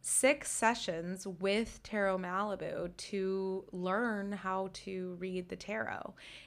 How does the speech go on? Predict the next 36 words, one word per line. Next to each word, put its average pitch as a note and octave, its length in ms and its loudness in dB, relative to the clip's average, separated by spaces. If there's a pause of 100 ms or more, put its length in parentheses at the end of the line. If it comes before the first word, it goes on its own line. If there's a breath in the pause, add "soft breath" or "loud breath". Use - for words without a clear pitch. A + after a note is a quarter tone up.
And F#3+ 680 0 (140)
she - 380 -6
put A#3+ 180 -6
together A#3+ 300 -4
this, A#3 260 -6
like, - 180 -10
really D4+ 300 -2
cool B3 220 0
box F#3+ 540 6
that - 120 -12
had F#3 220 -2
all F#3 200 -4
these F#3 380 -6 (520 loud breath)
little F#3 640 2
knickknacks F3+ 600 -4
in F3 140 -2
it, E3+ 420 -2
and, E3+ 720 -2 (140)
um, F3 420 -6
it F3+ 160 -2
had E3+ 520 0 (160)
this F3 200 -6
book D4+ 320 2
that - 160 -6
she F3+ 140 -4
recommends E3 880 -6
about D#3+ 400 -2
tarot, E3+ 340 -2
and E3+ 160 -4
that F3 180 2
one's A3 280 -4
called F3 320 -4
Seventy-eight E3 1000 -8
Degrees A#3 460 -2
of B3 120 0
Tarot. B3 540 -2